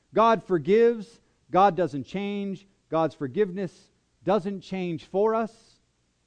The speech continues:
So then what can we learn about Jonah's second go-around here? We've talked about why we don't respond the first time,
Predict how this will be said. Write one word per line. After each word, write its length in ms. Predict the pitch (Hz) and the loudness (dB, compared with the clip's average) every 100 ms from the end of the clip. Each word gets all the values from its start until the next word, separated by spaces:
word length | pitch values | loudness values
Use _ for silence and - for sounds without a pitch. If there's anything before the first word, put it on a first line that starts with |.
| _ _ | _ _
So 160 | 233 | 2
then 140 | 233 233 | 2 4
what 160 | 262 | 2
can 120 | 262 | 2
we 140 | 269 262 | 0 0
learn 420 | 214 254 254 247 | 0 -2 -2 -2
about 280 | 208 202 170 | 0 -2 -2
Jonah's 420 | 202 226 226 190 | -2 -2 -2 -6
second 480 | - - 254 254 190 | -4 -2 0 0 4
go-around 640 | 233 240 180 156 135 123 | 6 8 6 0 -4 -8
here? 340 | 135 117 82 80 _ _ _ _ _ _ _ _ _ _ _ _ - | -6 -8 -10 -20 _ _ _ _ _ _ _ _ _ _ _ _ -6
We've 160 | 170 | -6
talked 320 | - 247 247 | 0 0 2
about 260 | 226 185 151 | 2 0 0
why 360 | 147 190 202 196 | -2 0 2 0
we 160 | 185 | -2
don't 240 | 180 196 180 | -4 -6 -8
respond 640 | 175 - 196 190 185 156 | -14 -6 -2 -2 -2 -6
the 40 | |
first 360 | - 240 247 - | -4 -4 -4 -6
time, 420 | 147 127 117 127 | -8 -8 -8 -12